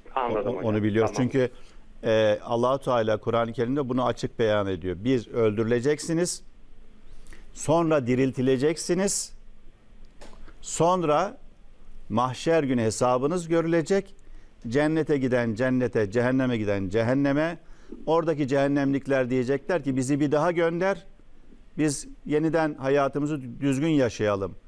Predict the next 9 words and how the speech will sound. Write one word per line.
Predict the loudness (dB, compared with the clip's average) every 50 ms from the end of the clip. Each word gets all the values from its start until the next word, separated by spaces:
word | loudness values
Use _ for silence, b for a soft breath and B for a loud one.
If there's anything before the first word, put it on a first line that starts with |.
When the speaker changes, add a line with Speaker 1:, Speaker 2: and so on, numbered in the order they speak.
| b b b b b b
Speaker 2:
Allah-u | -2 0 2 2 0 0
Teala | 0 0 2 2 2 0 0
diyecek | -2 -2 0 -2 -2 -2
ki, | -4 -4 -4 -2
"Bir | 0 0
daha | 2 2 2 0
sizi | -2 -4 -4 -2 -2 0 2
öldükten | 2 2 0 -2 -2 -2 -2 -2
sonra | -2 -2 -2 -2 0 0 -2 -2 -4